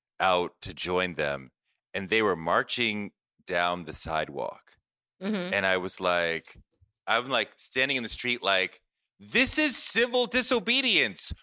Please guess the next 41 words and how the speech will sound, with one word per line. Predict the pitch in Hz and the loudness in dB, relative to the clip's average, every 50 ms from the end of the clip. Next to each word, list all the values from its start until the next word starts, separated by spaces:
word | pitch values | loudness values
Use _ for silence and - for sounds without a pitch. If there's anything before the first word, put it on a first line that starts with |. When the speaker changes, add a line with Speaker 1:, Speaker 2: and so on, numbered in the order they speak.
| _ _ - | _ _ -2
Speaker 1:
Come | - - 254 277 302 339 254 - | 2 4 6 6 4 4 0 0
in | 214 247 262 262 254 | 2 2 2 2 0
the | 262 254 | 0 2
street." | - - - - 196 220 285 294 196 - - | 2 0 0 0 2 2 4 2 2 2 6
Speaker 2:
<laughs> | - - 453 - - - 403 539 - - 302 466 494 330 | 8 10 10 10 10 10 10 10 10 8 6 4 4 4
They're | 320 381 440 440 453 | 4 2 2 4 4
marching | 427 440 427 - - - 415 466 466 - - - - | 6 6 6 4 2 -2 -2 -2 -4 -4 -2 0 0
down | 415 - - | 0 2 0
the | 247 320 359 - | -2 -2 -2 -2
side-, | - - 339 330 | -2 0 0 2
Speaker 1:
We | 349 | 4
Speaker 2:
'cause | 359 359 | 4 6
Speaker 1:
don't | 440 381 349 | 6 6 6
Speaker 2:
I'm | 415 494 | 6 8
like, | 466 392 302 | 8 8 8
Speaker 1:
march | 302 311 | 8 8
Speaker 2:
"What's | 523 523 - | 6 6 4
the | - | 2
Speaker 1:
on | 392 - 240 247 285 370 403 | 2 4 6 6 8 8 6
the | 202 175 | 6 4
Speaker 2:
problem?" | 190 233 320 | 2 2 4
<laughs> | |
Speaker 1:
sidewalk. | - 190 196 233 269 277 277 277 294 302 381 453 - - - - - _ | 6 6 6 6 6 6 6 8 8 8 6 6 2 -6 -18 -20 -12 _
We | - 330 349 349 | -2 0 4 6
march | 330 339 349 427 - - - - | 8 8 6 6 2 -2 -2 0
in | 247 285 - | 2 2 4
the | 320 320 | 2 2
street. | 311 - - - 302 320 359 339 247 | 2 0 0 0 2 2 2 2 0
We | 220 247 | 0 0
are | 262 277 | 2 2
trying | 277 - - - 294 294 302 311 | 0 0 -2 0 0 2 2 0
to | 294 | 0
slow | 294 - - - 240 254 277 277 277 277 285 | -2 -2 -4 0 4 6 6 6 6 6 4
down | 247 233 240 269 269 269 269 277 285 311 - | 2 2 4 4 4 4 4 2 2 -2 -4
capitalism. | - - 226 254 294 285 - 269 262 247 233 220 208 175 196 180 185 | 0 2 4 4 4 4 2 0 2 2 4 2 2 0 -2 -4 -2
We | 196 214 | -2 -2
are | 220 226 | -2 -2
trying | 220 - - 202 226 233 | -2 -4 -4 -4 -4 -4
to | 214 - - - | -4 -8 -6 -4
inconvenience | 185 220 247 269 - 247 220 196 - 214 220 233 233 233 240 208 | -4 -4 -4 -2 -2 -4 -4 -2 -4 -4 -4 -2 -2 -4 -4 -6
people. | - _ - 202 247 233 - 214 143 120 | -8 _ -8 -6 -6 -2 0 0 0 0